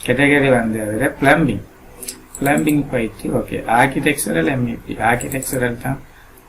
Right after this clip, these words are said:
ஃபிட்டிங்ஸ். கிளிக் பண்ணி பாருங்க. இதுல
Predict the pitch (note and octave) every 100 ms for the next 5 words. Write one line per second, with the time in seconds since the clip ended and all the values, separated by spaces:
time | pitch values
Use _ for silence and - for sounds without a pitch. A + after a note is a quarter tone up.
0 | - - - C#3 C3 - E3 G3+ G#3 -
1 | - - D3+ D#3+ E3 C3+ B2 B2 A#2 A2
2 | A#2+ E3 - - - B2 B2 B2+